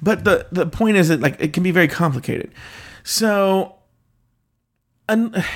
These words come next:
to me, unless it's, so, like, I'm, I'm torn on Woodrow Wilson. The eugenic stuff, I mean, I don't know enough about these people and their eugenic, 'cause it's weird with eugenics because I think that's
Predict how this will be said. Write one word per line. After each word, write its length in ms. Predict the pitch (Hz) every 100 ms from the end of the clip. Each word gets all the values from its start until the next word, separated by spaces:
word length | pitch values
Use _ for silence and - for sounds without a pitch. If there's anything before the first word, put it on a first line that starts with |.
| - - -
to 140 | - 254
me, 240 | 254 349
unless 280 | 330 226 226
it's, 120 | 196 151 - _ -
so, 160 | -
like, 180 | 226 208
I'm, 320 | - 254 349 - - -
I'm 300 | 196 269 247
torn 340 | - - 214
on 160 | 196 156
Woodrow 300 | 170 156 139
Wilson. 420 | 127 147 - 120 - - - -
The 80 | 190
eugenic 680 | 208 226 165 190 277 320 320
stuff, 400 | - 170 151 151 -
I 60 |
mean, 140 | 240 -
I 80 |
don't 160 | 254 262
know 120 | 262
enough 200 | 233 214
about 160 | 202 175
these 120 | 170
people 180 | 165 165
and 120 | 143
their 80 | 139
eugenic, 540 | 120 131 127 143 143 -
'cause 180 | 180 - - _ _ _ _ _ _ _ _ _ _ _ _ _ _ - - - - - -
it's 180 | 220 202
weird 320 | 196 254 247
with 100 | 190
eugenics 540 | 151 143 131 120 117 -
because 680 | 147 131 147 160 147 143 -
I 100 | 160
think 200 | 147 349
that's 160 | -